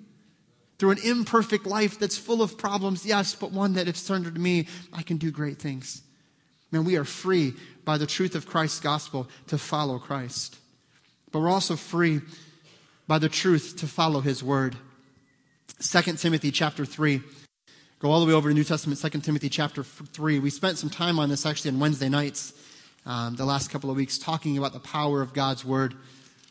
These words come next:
what God's word can do and, and is in our lives. Um,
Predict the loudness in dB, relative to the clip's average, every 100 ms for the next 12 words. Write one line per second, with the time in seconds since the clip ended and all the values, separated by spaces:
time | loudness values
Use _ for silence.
0 | -8 -6 0 0 2 0 0 0 -2 2
1 | 2 2 -2 -6 -14 -16 -10 -2 2 4
2 | 2 0 -2 -2 -4 -6 -6 -8 -8 -14
3 | _ _ _ _ -14 -14 -14